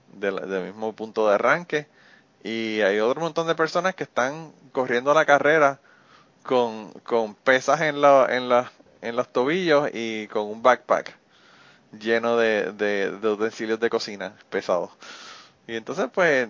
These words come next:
pues, tenemos que darnos cuenta de ese tipo de cosas, ¿verdad? Y, y ser un, como tú dices, más empático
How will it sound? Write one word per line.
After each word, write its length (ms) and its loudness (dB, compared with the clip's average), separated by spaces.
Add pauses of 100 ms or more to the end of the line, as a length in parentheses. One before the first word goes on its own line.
pues, 160 -8 (160)
tenemos 240 -2
que 60 2
darnos 180 0
cuenta 200 -2
de 120 -2
ese 100 -8
tipo 160 -10
de 80 -4
cosas, 240 -4
¿verdad? 380 -6
Y, 580 -12
y 80 -10
ser 220 -2
un, 100 -8
como 300 -10
tú 80 -2
dices, 200 -6
más 200 -6
empático 520 -4